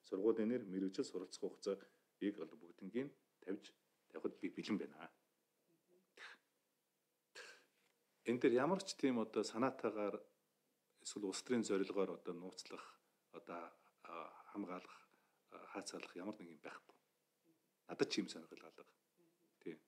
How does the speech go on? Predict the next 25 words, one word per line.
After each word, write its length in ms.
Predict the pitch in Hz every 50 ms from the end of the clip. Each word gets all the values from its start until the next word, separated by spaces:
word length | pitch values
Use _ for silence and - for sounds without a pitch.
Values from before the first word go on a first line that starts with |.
| _ _ _ _ -
Надад 220 | 95 - 143 139
ч 80 | - -
хин 100 | 117 110 101
нэгнээс 240 | 101 98 92 95 98
айгаад 320 | 92 87 90 87 78 90
ичээд 280 | - - - 92 - - _ _ _ _ _ _ _ _ _ _ - -
эсвэл 160 | - 107 -
хин 140 | - 104 98
нэгний 240 | 92 90 90 87 85
эрх 120 | 80 - 90
ашигыг 240 | - - - 85 82
хамгаалаад 440 | 85 82 85 82 82 - 82 - _ _ _ _ _ _ _ _ 87
ингээд 240 | 90 90 90 - -
энэ 160 | 92 90 85
мэдээллийг 380 | 80 78 - 82 78 - 82 78
нууцлаад 400 | 82 80 - - - 85 - -
ингээд 200 | 80 80 80 - -
авах 80 | - - -
сонирхол 340 | - - - - - - - -
алга. 160 | - - - - _ _ _ _ _ _ _ _ _ _ -
А, 60 | 90
ягаад 180 | 98 104 120 123
гэвэл 200 | 139 135 135 -
би 40 | 120 -
хууль 220 | - 120 117 113